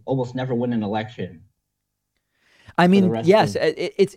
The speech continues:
Speaker 2: it's really not far from being a swing state. It's, it's close to being a swing state. And I think the lesson from Stacey Abrams should be, let's put four years into Texas starting now so that it can be a swing state by twenty twenty-four.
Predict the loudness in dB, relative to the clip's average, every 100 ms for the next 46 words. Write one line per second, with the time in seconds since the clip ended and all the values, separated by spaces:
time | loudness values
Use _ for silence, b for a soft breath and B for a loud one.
0 | 0 0 0 0 2 0 -2 0 0 -2
1 | 0 4 4 2 -4 -4 -2 -2 -2 -4
2 | -6 -4 -4 -6 -10 -12 -8 -8 -4 -2
3 | -2 -6 -2 2 2 0 -2 -2 -2 -4
4 | -4 -4 -4 -4 -2 -2 0 0 0 0
5 | 0 0 2 2 2 -2 -8 -6 -8 -10
6 | -4 -4 -4 -8 -6 -2 -2 -2 -6 -8
7 | -10 -6 -6 -6 -8 -12 _ _ _ _
8 | _ -2 2 2 0 -2 -2 -2 -2 2
9 | 4 4 4 4 2 -2 -4 -4 -2 -2
10 | -2 -10 -8 -2 0 2 -2 -2 -2 -2
11 | -2 -4 -4 -2 0 0 -2 -2 -2 0
12 | -2 -4 -4 -6 -6 -6 -6 -8 -6 -8
13 | -4 -2 -2 -2 -4 -4 -2 -4 -6